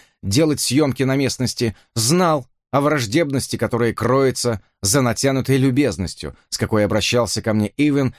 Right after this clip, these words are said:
и с какой отвечал ему я. Я слышал, что наши уже заключают пари на то, долго ли я продержусь. Девушка, у которой хранился драгоценный ключ от наручников, медленно выбралась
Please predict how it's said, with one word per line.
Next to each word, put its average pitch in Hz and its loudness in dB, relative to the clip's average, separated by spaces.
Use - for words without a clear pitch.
и - 2
с - -2
какой 147 0
отвечал 123 -2
ему 123 4
я. 87 -2
Я 127 4
слышал, 131 -2
что - -4
наши 113 -2
уже 107 2
заключают 117 -2
пари 139 2
на 90 -4
то, 151 0
долго 135 2
ли 117 2
я 107 0
продержусь. 98 -4
Девушка, 104 0
у 120 2
которой 120 0
хранился 120 -2
драгоценный 127 0
ключ 117 -4
от 98 -2
наручников, 123 0
медленно 160 2
выбралась 131 0